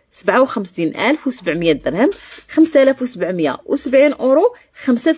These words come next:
المليون ومية وأربعة وخمسين ألف ريال. هذا البنات خمسة المليون ومية وخمسة وأربعين ألف ريال.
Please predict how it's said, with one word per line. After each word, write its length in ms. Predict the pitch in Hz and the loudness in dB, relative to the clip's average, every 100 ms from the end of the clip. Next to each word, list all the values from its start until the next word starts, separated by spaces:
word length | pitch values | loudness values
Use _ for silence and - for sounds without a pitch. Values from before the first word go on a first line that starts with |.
| 262 | 0
المليون 460 | 220 202 254 311 - | 0 2 2 2 2
ومية 460 | 214 214 254 294 - | 0 4 4 2 0
وأربعة 320 | 208 190 254 | 0 2 0
وخمسين 460 | 285 247 - 269 | 0 -4 -2 0
ألف 180 | 226 196 | 0 -2
ريال. 180 | - - _ | -8 -10 _
هذا 240 | 175 190 170 | -4 0 0
البنات 440 | 143 143 196 269 | 0 -2 -2 -4
خمسة 340 | - 196 - 214 | -8 -8 -6 -6
المليون 400 | 185 165 165 233 | -6 -6 -2 0
ومية 200 | 208 190 | 0 -4
وخمسة 380 | 247 - 196 233 | -4 -6 -6 -2
وأربعين 280 | 208 156 175 | 0 0 -2
ألف 180 | 156 - | -4 -8
ريال. 280 | 143 214 | -2 0